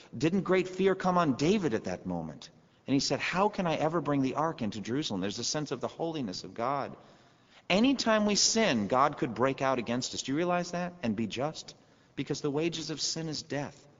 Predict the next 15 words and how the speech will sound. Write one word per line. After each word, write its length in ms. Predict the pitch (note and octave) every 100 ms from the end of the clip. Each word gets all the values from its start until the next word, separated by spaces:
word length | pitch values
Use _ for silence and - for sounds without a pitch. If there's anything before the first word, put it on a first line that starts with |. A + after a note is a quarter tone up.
| _ _ _ _ _ _ - - _ _ _ - _ _ _ _ - A#2+
And 100 | -
so 140 | C#3
any 260 | C#3+ F#3 G#3+
discipline 680 | C3+ - D3+ B2+ G#2+ G#2 G2+
short 320 | - C3+ F3
of 160 | G#2
that 420 | F2 F2+ A#2+ - -
is 140 | G#2+
certainly 460 | - C3+ D#3 G#2+ F2
grace 500 | D2 F#2+ D#3 - -
and 100 | F#2
mercy. 320 | A2+ D#3 A#2+
You 60 | D#3+
understand 500 | F#3 - E2 D#2+ D#2+
that. 200 | A#2+